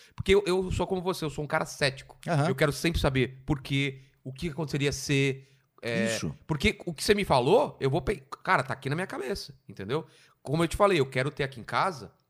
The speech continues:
Speaker 1: e, e... aliás, vamos fazer um, um tutorial pra mim, mas que serve pro pessoal. Se eu quiser ter aqui em casa, o que que eu tenho que fazer hoje em dia? Dá?
Speaker 2: Dá.
Speaker 1: Como que eu,
Speaker 2: Dá,
Speaker 1: qual que é o
Speaker 2: dá.
Speaker 1: tutorial?
Speaker 2: Dá. Você vai procurar uma loja
Speaker 1: Loja de
Speaker 2: de
Speaker 1: armas.
Speaker 2: armas e munições.
Speaker 1: Por exemplo.
Speaker 2: Né?
Speaker 1: N-,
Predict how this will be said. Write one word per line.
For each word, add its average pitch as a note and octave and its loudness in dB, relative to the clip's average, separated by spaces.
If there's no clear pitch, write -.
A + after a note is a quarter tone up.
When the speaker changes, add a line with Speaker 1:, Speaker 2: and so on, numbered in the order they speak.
Speaker 1:
e, A#2 -8
e... A2+ -8
aliás, F#3+ 0
vamos A3 -2
fazer F3+ 4
um, D3+ -4
um - -8
tutorial C3 2
pra D#3+ 10
mim, D3 0
mas F#3 0
que - -14
serve E3 0
pro D#3 -2
pessoal. B2+ -2
Se - -14
eu G#3+ 4
quiser G3 0
ter F#3+ 0
aqui F3+ -6
em F3 -8
casa, B2 -2
o - -18
que - -20
que - -12
eu E3 -8
tenho C#3+ -4
que C3+ -12
fazer A2 -4
hoje A2+ -4
em A2 -8
dia? F#2+ -8
Dá? C3 4
Speaker 2:
Dá. G#2 2
Speaker 1:
Como F3 -4
que D3+ -8
eu, B2 -2
Speaker 2:
Dá, F2+ 0
Speaker 1:
qual E3 -2
que E3 -4
é D3+ 0
o - 2
Speaker 2:
dá. F#2+ -2
Speaker 1:
tutorial? B2 -4
Speaker 2:
Dá. G2 -4
Você - -10
vai B2 0
procurar B2 2
uma B2 2
loja C3 2
Speaker 1:
Loja A2+ -2
de G#2 -4
Speaker 2:
de B2 2
Speaker 1:
armas. A2 6
Speaker 2:
armas G2+ -4
e - -10
munições. C3+ -8
Speaker 1:
Por C3 4
exemplo. A2 -2
Speaker 2:
Né? D3 -8
Speaker 1:
N-, A2+ -14